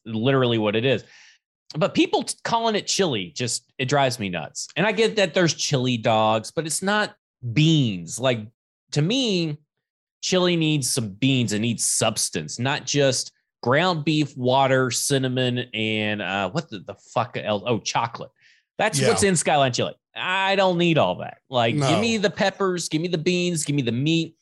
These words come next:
Speaker 1: whether it's white chicken chili or you do some steak and beef. I mean, j-, give me some substance. And I'm an award-winning,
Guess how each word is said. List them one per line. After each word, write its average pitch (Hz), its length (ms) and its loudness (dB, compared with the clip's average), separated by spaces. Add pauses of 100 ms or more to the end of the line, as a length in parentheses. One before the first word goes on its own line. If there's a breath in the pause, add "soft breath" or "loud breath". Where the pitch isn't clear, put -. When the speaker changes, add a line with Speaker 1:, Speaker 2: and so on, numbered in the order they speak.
Speaker 1:
whether 147 300 2
it's 120 180 -6
white 165 240 -2
chicken 185 280 -4
chili 160 560 -2 (360 soft breath)
or 95 80 -6
you 95 300 -4 (100)
do 160 160 4
some 156 160 0
steak 156 520 0
and 143 300 0
beef. 147 300 -2
I 120 80 -4
mean, 117 240 -4
j-, - 80 -10 (640)
give 226 120 0
me 240 80 2
some 127 160 -2
substance. 107 480 -2
And 151 140 0
I'm 269 200 2
an 226 80 0
award-winning, 214 880 2